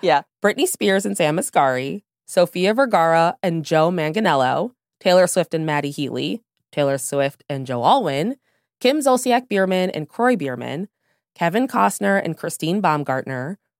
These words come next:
Speaker 2: Reese Witherspoon and Jim Toth, Tom Sandoval and Ariana Madix, Sophie Turner and Joe Jonas,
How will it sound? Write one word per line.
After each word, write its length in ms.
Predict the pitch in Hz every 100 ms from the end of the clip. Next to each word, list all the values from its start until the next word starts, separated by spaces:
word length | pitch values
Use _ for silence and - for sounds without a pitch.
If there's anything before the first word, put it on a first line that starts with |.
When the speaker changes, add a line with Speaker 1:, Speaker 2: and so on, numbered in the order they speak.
| _
Speaker 2:
Reese 300 | 160 214 302
Witherspoon 480 | 196 170 165 - 156
and 120 | 147
Jim 180 | 139 131
Toth, 360 | 123 117 131 165 _ _ _ _
Tom 260 | 160 180
Sandoval 680 | 220 180 170 160 156 151 165 - -
and 120 | 147
Ariana 360 | 131 143 127 127
Madix, 680 | 208 226 233 240 - - _
Sophie 360 | - 185 175 170
Turner 400 | - 302 302 294
and 180 | 185
Joe 180 | 160 151
Jonas, 540 | 147 185 185 190 196